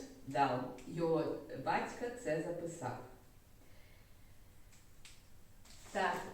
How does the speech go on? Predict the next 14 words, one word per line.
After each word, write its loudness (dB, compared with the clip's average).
ну 6
що 6
ми 4
прослухали 2
з 4
вами, 6
які 4
сезони? 4
З-, -4
зима, 2
winter 2
and 0
spring, 2
да? 4